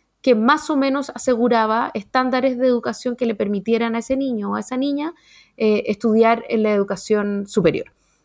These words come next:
eh, o tener al menos, eh, recibir las herramientas básicas que le permitieran postular, eh, en buenas condiciones a la educación superior. Eh, entonces, lo que ocurre es que, eh, se acaba la selección,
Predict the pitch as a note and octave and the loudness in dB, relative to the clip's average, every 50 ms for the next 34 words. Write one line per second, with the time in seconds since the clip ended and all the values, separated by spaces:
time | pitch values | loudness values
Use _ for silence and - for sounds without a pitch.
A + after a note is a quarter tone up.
0 | _ _ _ - F#3 F3+ F3 F3 F3 E3+ E3+ F3 E3+ E3+ - F3+ - _ _ _ | _ _ _ -2 0 2 2 2 2 2 0 0 -2 -4 -6 -10 -14 _ _ _
1 | _ _ _ _ _ _ _ _ - G#3 G#3+ A3 G#3+ G3 G#3+ A3 G#3+ - G#3+ G#3+ | _ _ _ _ _ _ _ _ 2 2 4 4 4 4 4 2 2 2 0 0
2 | G#3 G3 G#3 A3 A3+ A#3+ B3 B3+ C4 B3 - - G#3 G3 G3 G#3 - - - - | 2 2 2 2 2 2 2 0 -2 -4 -6 -4 -2 -2 -2 -2 -4 -6 -8 -4
3 | - G#3+ A3 - - G#3 G3 A#3 A3 A3+ A3+ A3+ A3+ A3+ G#3 G#3 G#3 G3+ G#3+ F#3+ | 0 0 2 2 4 4 4 4 4 4 2 2 2 0 0 -2 -2 -4 -4 -2
4 | G#3 G#3 G#3 - A#3 - A3 A3 G#3+ - A3 - - G3 F#3+ G3 F3+ - G#3 G#3 | -2 -2 -2 -2 -4 -4 -4 -4 -2 -2 -4 -4 -4 -4 -6 -6 -2 -2 -2 -2
5 | G3+ F#3+ - F#3 - - G#3 F#3+ F3+ F3+ F3 F3+ - - _ _ _ _ _ _ | -2 -6 -8 -12 -6 -2 0 2 4 2 2 0 -2 -10 _ _ _ _ _ _
6 | _ _ - - F3+ F#3 F3+ - - - - _ _ _ _ _ _ _ _ - | _ _ -4 -2 -2 0 -2 -2 -6 -10 -14 _ _ _ _ _ _ _ _ -2
7 | F3+ F#3+ F3+ F#3+ G3 G3+ G3+ - G#3+ F#3 F#3 F3+ - - F#3 F3+ G3 G3+ F#3 - | 0 2 2 2 2 2 0 -2 -2 -2 -2 -2 -2 -2 -2 0 -2 -4 -4 -2
8 | - G#3 F#3+ F#3 F#3+ F#3 - - - - G3 F#3 - G3 G3 A3+ G#3+ A3 F#3+ - | 0 0 2 2 2 0 -4 -6 -8 -10 -12 -12 -12 -6 -4 -2 -2 0 -2 -2
9 | - _ _ _ _ _ _ _ _ _ - - - - - - - - G3 F3 | -6 _ _ _ _ _ _ _ _ _ -8 -4 -4 -2 -4 -4 -6 -6 -8 -6
10 | F3+ G#3+ G3+ - A#3 A3 - - G#3+ G#3+ G#3 F#3+ G#3 G#3+ G3 G3 - B3 C4 A#3 | -6 -4 0 0 0 0 0 0 0 2 2 2 2 0 0 2 2 0 2 2
11 | G#3+ G#3+ A#3 B3+ C#4 - _ - G#3 G#3 - - - A#3 A3+ A#3 B3 _ _ _ | 2 2 0 0 -4 -6 _ -2 -2 -2 -2 0 2 2 2 2 -2 _ _ _
12 | _ _ _ _ - - F#3+ G3 F#3 F3+ F3+ - - - - G4+ F4+ - G#3+ G#3+ | _ _ _ _ -4 -2 0 0 0 0 -2 -4 -8 -2 0 0 0 2 2 2
13 | A3 A#3 A#3+ B3 A#3+ - - C4 C4 C4+ - - - A#3+ A3+ G3+ G3+ A#3 C#4+ | 4 4 2 2 0 0 0 0 0 0 -2 -2 0 2 2 2 0 -4 -8